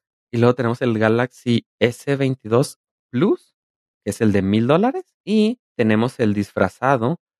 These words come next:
como Galaxy S veintidós Ultra de mil doscientos dólares, que es, eh, ah, el que todos sabemos que es el Galaxy Note,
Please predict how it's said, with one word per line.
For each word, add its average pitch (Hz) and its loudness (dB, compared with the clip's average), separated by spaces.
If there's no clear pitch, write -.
como 101 0
Galaxy 107 -2
S 113 -2
veintidós 123 -2
Ultra 156 -2
de 98 -2
mil 104 4
doscientos 143 -4
dólares, 160 0
que 98 2
es, - -10
eh, 101 0
ah, 90 0
el 101 0
que - -4
todos 120 -2
sabemos 135 -2
que 110 0
es 101 -2
el 104 0
Galaxy 101 0
Note, 92 0